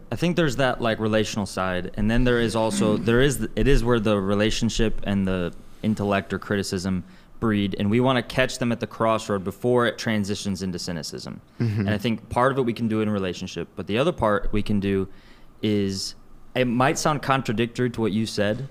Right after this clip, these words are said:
Speaker 1: but it's not. I think once, I think a lot of times the church has, like, a low discipleship model too, in the sense of where we take them through,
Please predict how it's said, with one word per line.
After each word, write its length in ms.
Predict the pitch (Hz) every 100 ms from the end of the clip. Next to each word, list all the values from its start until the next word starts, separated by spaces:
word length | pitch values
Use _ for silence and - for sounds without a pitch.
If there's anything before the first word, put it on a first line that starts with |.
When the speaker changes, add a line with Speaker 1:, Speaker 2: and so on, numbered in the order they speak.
| -
Speaker 1:
but 100 | 104
it's 220 | 98 -
not. 300 | 101 82 - -
I 40 | -
think 260 | - 110 98
once, 440 | 110 139 - - - - - - - -
I 60 |
think 340 | 113 123 123 - - -
a 40 | 113
lot 240 | 113 127
of 80 | 139
times 280 | 143 131 110
the 60 |
church 540 | 101 123 120 - - - - - -
has, 300 | 113 113 101
like, 280 | 107 95 -
a 60 | 110
low 680 | 107 104 110 120 120 120 104
discipleship 760 | 95 107 - 110 117 - 117
model 440 | - 98 98 107 120
too, 380 | - 117 131 139 - -
in 80 | 113
the 60 |
sense 260 | 110 120 104
of 60 |
where 160 | 104 110
we 120 | 107
take 280 | 107 123 123
them 180 | 127 113
through, 520 | 104 131 170 185 190